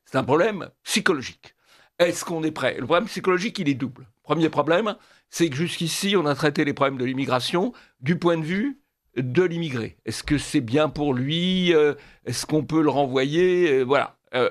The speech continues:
il faut traiter le problème de l'immigration du point de vue du pays d'accueil, du point de vue des gens qui accueillent,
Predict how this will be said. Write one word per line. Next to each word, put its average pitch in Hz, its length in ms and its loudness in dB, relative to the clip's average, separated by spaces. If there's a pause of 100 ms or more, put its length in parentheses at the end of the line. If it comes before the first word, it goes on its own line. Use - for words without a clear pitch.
il 139 140 -6
faut 147 240 -2
traiter 143 340 0
le 120 120 -2
problème 123 200 0
de 127 80 -2
l'immigration 143 580 -2 (300)
du 156 140 -4
point 170 180 2
de 170 60 -4
vue 214 400 -4
du 120 120 -8
pays 254 320 -2
d'accueil, 151 460 -4 (240)
du 120 60 -14
point 165 180 0
de 160 60 -2
vue 190 100 -4
des 147 160 0
gens 196 280 2
qui 214 120 -2
accueillent, 170 320 0